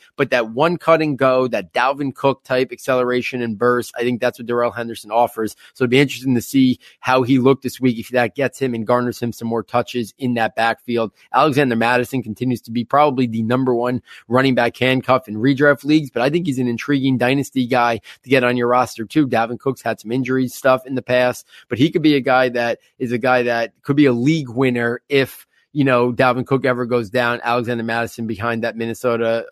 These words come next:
offensive line and their run game really looking good in that regards. Uh,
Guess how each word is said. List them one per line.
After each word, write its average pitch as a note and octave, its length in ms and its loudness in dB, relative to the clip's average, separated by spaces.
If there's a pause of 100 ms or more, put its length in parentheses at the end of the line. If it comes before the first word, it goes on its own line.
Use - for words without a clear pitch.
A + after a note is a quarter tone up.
offensive A#2 400 -4
line A#2 300 0
and A2 100 -4
their G#2+ 100 -4
run B2+ 220 2
game A2 340 0
really A#2+ 280 2
looking A2+ 340 -2
good A#2+ 320 4 (260)
in A#2+ 200 0
that A#2+ 260 0
regards. A#2 640 0 (260)
Uh, A2 380 4